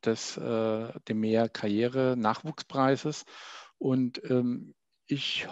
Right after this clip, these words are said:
hoffe von der Jury, wir hoffen, dass wir nächstes Jahr ähnlich schöne Arbeiten lesen und sehen dürfen.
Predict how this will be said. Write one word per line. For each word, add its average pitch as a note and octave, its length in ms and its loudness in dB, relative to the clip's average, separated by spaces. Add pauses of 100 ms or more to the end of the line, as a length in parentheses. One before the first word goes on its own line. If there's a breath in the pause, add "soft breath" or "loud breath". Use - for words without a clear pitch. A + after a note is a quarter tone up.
hoffe F3+ 560 6
von C#3+ 240 2
der C3+ 100 6
Jury, D3+ 680 -2
wir D3+ 240 6
hoffen, D#3+ 420 0 (400 loud breath)
dass C#3 220 4
wir C#3 100 8
nächstes - 400 2
Jahr B2+ 160 6
ähnlich D#3 500 0
schöne D3 280 2
Arbeiten C3 440 4
lesen C#3 600 4
und B2 260 -2
sehen C3+ 440 2
dürfen. C#3 400 0